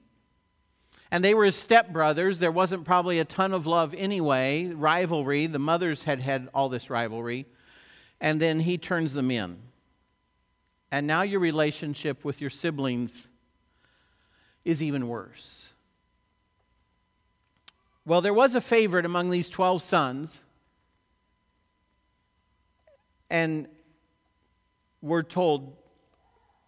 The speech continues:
exactly about that in verse thirty, in verse three. Now Israel, which is another name for Jacob,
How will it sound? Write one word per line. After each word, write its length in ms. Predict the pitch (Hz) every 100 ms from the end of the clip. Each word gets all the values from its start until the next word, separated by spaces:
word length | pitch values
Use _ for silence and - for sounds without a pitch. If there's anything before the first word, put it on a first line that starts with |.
| _ _ _ _ _ _ _ _ _ -
exactly 680 | 135 127 139 135 131 117 -
about 380 | 117 127 127
that 360 | 123 104 101 -
in 140 | 127 120
verse 220 | 117 110
thirty, 380 | - 117 110 101 _ -
in 180 | 123
verse 260 | 113 110 -
three. 360 | - 110 98 110 _ _ _ _ _ _ _ _ _ _ _
Now 220 | 160 160 185
Israel, 560 | 240 214 175 170 170
which 340 | 165 165 - -
is 160 | 175 165
another 340 | 165 180 180
name 440 | 160 156 147 135
for 180 | 123 -
Jacob, 460 | 139 139 127 120